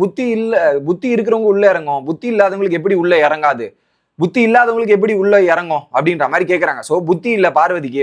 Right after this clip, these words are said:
உள்ளலாம் இறங்காது அப்படின்ற ஒரு ஸ்டேட்மெண்ட்டுமே சொல்றாங்க. அறிவு இருக்கான்றதும் ரொம்ப ஆசை தான், புத்தி இருக்கான்றதும் ஆசை. அதை விட செவுத்த பார்த்து பேசுற மாதிரி தான் உங்ககிட்ட பேசணும்ட்டு. நீங்க பேசிக்கிட்டே இருப்பீங்க, அந்த பொண்ணு காமா உட்காந்துட்டு எக்ஸ்போஸ் பண்றது, கனியை தான் எக்ஸ்போஸ் ஆயிட்டு இருக்காங்க.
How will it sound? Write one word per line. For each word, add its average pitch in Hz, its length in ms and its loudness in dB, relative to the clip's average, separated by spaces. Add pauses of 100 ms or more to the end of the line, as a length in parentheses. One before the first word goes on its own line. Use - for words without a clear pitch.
உள்ளலாம் 156 340 0
இறங்காது 151 360 0 (380)
அப்படின்ற 175 400 0
ஒரு 143 220 0
ஸ்டேட்மெண்ட்டுமே 156 520 -4
சொல்றாங்க. 135 400 -4
அறிவு 147 200 0
இருக்கான்றதும் 156 600 0
ரொம்ப 165 140 2
ஆசை 156 200 0
தான், 147 200 0 (420)
புத்தி 151 280 -2
இருக்கான்றதும் 180 640 2
ஆசை. - 160 -4
அதை 160 160 -2
விட 170 320 -4
செவுத்த 233 300 2
பார்த்து 180 260 -2
பேசுற 165 300 -2
மாதிரி 160 160 -4
தான் 180 100 2
உங்ககிட்ட 151 320 -2
பேசணும்ட்டு. 147 440 -2 (260)
நீங்க 185 260 0 (100)
பேசிக்கிட்டே 226 380 2
இருப்பீங்க, 214 300 0
அந்த 269 160 0
பொண்ணு 269 180 0
காமா 226 460 4
உட்காந்துட்டு 220 420 0 (220)
எக்ஸ்போஸ் 269 400 0
பண்றது, 202 280 0 (140)
கனியை 247 320 -2
தான் 247 100 -2
எக்ஸ்போஸ் 226 320 0
ஆயிட்டு 180 200 0
இருக்காங்க. 139 520 -4